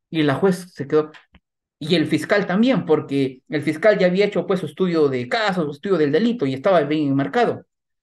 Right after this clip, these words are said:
Pero la chica dijo esto, "Él es mi padrastro, él me ha criado, él nunca ha abusado de mí, pero sí, él me pegó porque no me dejó salir.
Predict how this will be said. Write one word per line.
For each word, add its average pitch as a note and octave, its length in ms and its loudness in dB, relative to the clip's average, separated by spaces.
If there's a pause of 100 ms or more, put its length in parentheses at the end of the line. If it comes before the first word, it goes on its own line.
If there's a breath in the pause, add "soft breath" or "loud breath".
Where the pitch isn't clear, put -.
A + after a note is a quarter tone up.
(220)
Pero D#3 160 4
la C#3 120 2
chica - 240 -4
dijo D#3+ 240 0
esto, C3 280 -8 (540)
"Él G#3+ 220 2
es G3+ 120 2
mi E3 140 0
padrastro, G#3 560 2
él G3 100 0
me G3 100 -2
ha F3+ 100 -2
criado, G#3 400 2
él F#3 120 0
nunca G#3 300 2
ha - 40 0
abusado E3 400 0
de D#3+ 100 0
mí, A#3 360 -4 (300 loud breath)
pero D3+ 240 2
sí, D4 400 -2
él G#3 280 0
me D3+ 260 0
pegó D#3 340 2
porque D#3 260 -4
no A3+ 160 2
me A#3 140 2
dejó F3 220 0
salir. D#3 380 -4